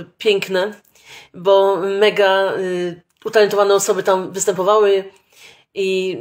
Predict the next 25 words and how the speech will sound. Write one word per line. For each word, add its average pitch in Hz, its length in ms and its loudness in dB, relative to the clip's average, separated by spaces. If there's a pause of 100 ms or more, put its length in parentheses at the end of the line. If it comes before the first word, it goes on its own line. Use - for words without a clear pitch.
(140)
te 208 80 4
wokale 196 360 0
zachwycające. 185 1000 -2
No, 190 120 -4
ma-, 190 80 -2
magiczny 233 440 0
świat 208 260 2
lat 190 140 2
dwudziestych, 175 380 -4
trzydziestych, 180 440 -6
więc 175 260 -6 (580)
jeżeli 202 220 -4
kiedyś 214 180 4
będziecie 208 260 2
w 208 60 -12
Krakowie, 214 340 4
to 196 280 2 (200)
zawsze 196 300 -2
możecie 190 200 -2
tam 175 120 -2
wpaść 190 340 -2
na 190 60 -2
jakiś - 220 -6
fajny 185 240 -2
spektakl. 190 520 -2